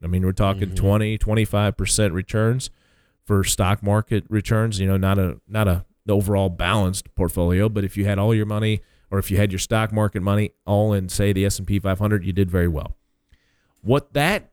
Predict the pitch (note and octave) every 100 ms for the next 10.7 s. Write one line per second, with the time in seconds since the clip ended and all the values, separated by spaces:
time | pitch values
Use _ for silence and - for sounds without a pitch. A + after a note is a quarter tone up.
0 | - A#2 G#2+ C#3+ D3+ D3+ B2 - C3 C#3+
1 | D3+ C#3 F#2 C2 C2+ - - _ _ _
2 | _ - - - - _ _ _ _ _
3 | - G2+ - G#2+ G2 A#2+ - G#2+ A#2+ -
4 | A2 C3+ B2+ C3 B2+ C3 C3+ B2+ A#2+ -
5 | C3 - C#3+ - - - - _ _ _
6 | _ _ _ _ - E2+ G2 G2+ B2 -
7 | _ _ - A2 G#2+ A2 C3+ C#3+ G#2+ G#2+
8 | G#2+ A2+ E2+ G2 F2+ D2 A1 - - _
9 | _ _ _ _ _ - F2 F2 F2 F2
10 | F2 F2 _ - G2 F2+ F2+